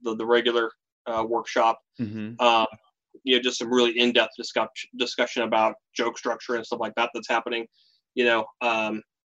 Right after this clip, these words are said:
Speaker 1: and Twitter has also been really big as well, as far as, like, just rifling out jokes too, 'cause it's really easy to pound out a one-liner on Twitter and set it out to the world.
Speaker 2: Sarah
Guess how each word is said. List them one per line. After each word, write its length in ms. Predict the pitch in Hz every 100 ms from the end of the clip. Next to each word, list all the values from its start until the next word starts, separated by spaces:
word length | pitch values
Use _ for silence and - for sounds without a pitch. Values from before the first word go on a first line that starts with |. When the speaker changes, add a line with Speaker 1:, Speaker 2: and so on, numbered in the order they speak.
| _ _
Speaker 1:
and 160 | 135 131
Twitter 440 | - 139 139 139 -
has 80 |
also 300 | 123 120 120
been 160 | 123 117
really 180 | 117 113
big 240 | 117 113
as 120 | 113
well, 220 | 117 113 113
as 100 | -
far 160 | 113 110
as, 140 | 107
like, 160 | 110 -
just 160 | 117 _ _ _ _
rifling 500 | 117 117 113 - 113
out 220 | 110 110
jokes 320 | 107 117 110 -
too, 160 | 120
'cause 140 | 107 117
it's 120 | 110
really 180 | 110 110
easy 200 | 113 113
to 120 | 107 -
pound 220 | 113 113
out 120 | 107
a 40 |
one-liner 540 | 104 113 113 110 107 104 _ _ _ -
on 140 | 110
Twitter 320 | - 127 113
and 100 | 107
set 160 | - 113
it 120 | 110
out 120 | 110
to 80 | 107
the 80 | 101
world. 380 | 107 117 107 107 - -
Speaker 2:
Sarah 420 | - 165 220